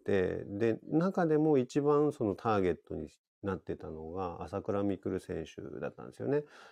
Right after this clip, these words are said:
朝倉未来選手って、あの、YouTuberとか事業家、実業家としてもすごくもはや知名度のある方だと思うんですけれども、朝倉選手にずっとずっとこう、なんていうんですかね、あの、まあ、ちょっかいを出していて。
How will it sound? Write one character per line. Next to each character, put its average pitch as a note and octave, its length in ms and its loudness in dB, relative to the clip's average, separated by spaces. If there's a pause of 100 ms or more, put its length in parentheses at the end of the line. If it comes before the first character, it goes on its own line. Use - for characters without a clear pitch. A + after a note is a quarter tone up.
(120)
朝 - 200 -2
倉 C3+ 180 2
未 C3+ 160 0
来 C#3+ 120 4
選 C3+ 180 0
手 - 140 -8
っ - 20 -4
て、 F#2+ 260 -2
あ F2+ 100 -2
の、 F2 160 -2
YouTuber A#2+ 600 2
と E2+ 100 -10
か F2 100 -4
事 F2+ 200 0
業 G#2+ 180 4
家、 C#3 340 -4
実 A#2 260 0
業 B2 160 2
家 A#2 160 0
と A#2 140 -2
し - 60 -14
て G#2+ 100 -4
も D#2+ 300 -4
す - 100 -8
ご F2 140 -2
く - 100 -6
も E2 120 -4
は E2+ 120 -10
や D#2+ 220 -8 (500)
知 - 140 -4
名 F#2 140 6
度 E2+ 120 -2
の E2+ 100 -2
あ E2 40 -2
る E2 80 -4
方 F2 240 -6
だ D#2+ 120 -6
と E2+ 120 -6
思 E2+ 220 -4
う E2 40 -8
ん D#2+ 40 -8
で D#2+ 80 -10
す - 100 -20
け - 80 -14
れ E2+ 60 -10
ど E2+ 180 -6
も、 F2+ 400 -2 (1040)
朝 G#2+ 220 -2
倉 A2 200 4
選 G#2 240 2
手 F#2+ 120 -4
に F2 200 -4
ず G#2+ 240 -2
っ - 20 -6
と A2+ 340 2
ず G#2 40 -4
っ - 40 -12
と G2+ 120 2
こ F2 600 2 (880)
う、 - 40 -2
な A2 80 4
ん - 20 -4
て G2+ 80 -2
い - 40 0
う - 20 -14
ん - 20 -14
で - 20 -20
す - 60 -20
か - 100 -10
ね、 F#2 280 -2
あ F#2+ 140 -4
の、 F2 280 -4
ま F2+ 100 -4
あ、 - 20 -6
ち - 100 2
ょ - 20 2
っ E3 80 -2
か G2+ 100 2
い F2+ 60 0
を D#2 80 -4
出 F2 120 -4
し - 100 -16
て - 100 -8
い - 100 -10
て。 - 300 -20